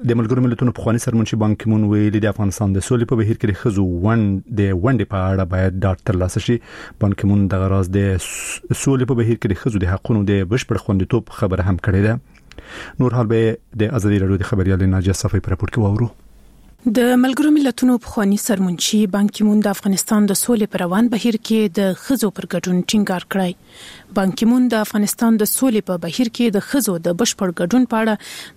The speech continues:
Speaker 2: د نړۍ د سلو مشرانو سره یو ځای شوی او اعلان یې کړی چې سوله نه باید د افغان ښځو په غیاب کې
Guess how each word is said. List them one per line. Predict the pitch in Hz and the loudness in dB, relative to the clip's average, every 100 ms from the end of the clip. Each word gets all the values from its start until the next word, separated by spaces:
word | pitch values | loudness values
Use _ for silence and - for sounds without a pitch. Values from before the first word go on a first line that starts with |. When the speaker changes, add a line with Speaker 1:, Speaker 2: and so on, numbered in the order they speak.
| 185 | 0
Speaker 2:
د | 214 202 | 2 2
نړۍ | 214 247 269 202 | 2 2 2 2
د | 214 208 - | 0 0 0
سلو | 269 240 196 | 0 2 2
مشرانو | 196 - 240 214 - | 0 0 2 2 0
سره | 190 180 | -2 0
یو | 175 175 | 0 -2
ځای | 165 - | -2 0
شوی | 254 247 233 - 196 | 0 2 0 0 0
او | 180 | 0
اعلان | - 208 214 240 240 | 0 0 2 2 2
یې | |
کړی | 220 214 - | 0 0 0
چې | 220 - - - - - | -2 -2 -16 -18 -6 0
سوله | 247 220 202 220 | 2 2 2 2
نه | 254 180 | 2 -2
باید | 160 - - 196 175 | -8 -14 -14 -6 -4
د | 175 | -4
افغان | - 208 185 - | -2 0 0 -2
ښځو | 254 202 165 - | 0 0 -4 -4
په | 180 165 | -4 0
غیاب | 190 196 | 0 0
کې | 185 | -2